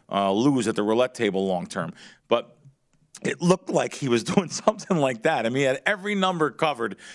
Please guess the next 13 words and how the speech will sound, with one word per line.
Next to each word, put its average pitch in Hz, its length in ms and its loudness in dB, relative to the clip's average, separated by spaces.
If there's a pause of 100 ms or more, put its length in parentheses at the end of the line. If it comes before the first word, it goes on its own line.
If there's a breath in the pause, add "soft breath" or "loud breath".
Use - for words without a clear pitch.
(240 loud breath)
but 127 140 0
he 139 80 -2
had 127 400 -2 (340)
twenty-five 170 680 0
thousand 135 500 0
on 98 140 0
a 98 60 -4
couple 104 280 -2
numbers 101 320 -2
straight 107 300 0
up, 92 240 -4 (360 soft breath)
which - 380 -4
that's - 360 -4